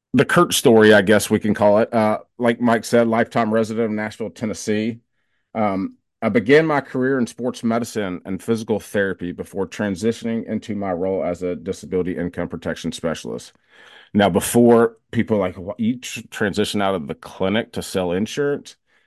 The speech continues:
Now, before we <laughs> get into that story, uh, it, it's funny 'cause I, I got that all the time when I got out. They were like, "Man, you got, you got out of the clinic, a good occupation to,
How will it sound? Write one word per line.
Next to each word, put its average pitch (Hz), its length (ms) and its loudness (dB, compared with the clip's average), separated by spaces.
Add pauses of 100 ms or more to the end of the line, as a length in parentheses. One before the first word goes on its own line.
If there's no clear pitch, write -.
(240)
Now, 117 100 0
before 147 300 -2
we 160 120 0
<laughs> 127 120 -4
get 147 220 -6
into 127 240 2
that 113 260 -2
story, 90 540 -4 (280)
uh, 104 300 4 (380)
it, 120 160 0
it's 113 160 -4
funny 123 280 0
'cause 104 140 -8
I, 104 200 0
I - 20 -2
got 113 240 0
that 101 160 -2
all 110 240 -2
the 104 100 -8
time 98 340 -6
when 90 120 -6
I 87 60 -6
got 85 200 -6
out. 85 220 -6
They 87 80 -10
were 90 80 -8
like, 87 180 -10
"Man, 101 240 -8
you 113 120 0
got, 139 300 0 (220)
you 123 240 -4 (140)
got 131 120 4
out 117 120 4
of 95 60 -4
the 90 60 -4
clinic, 98 440 -6 (240)
a 104 80 -6
good 113 480 -4
occupation 104 800 -4
to, 90 260 -4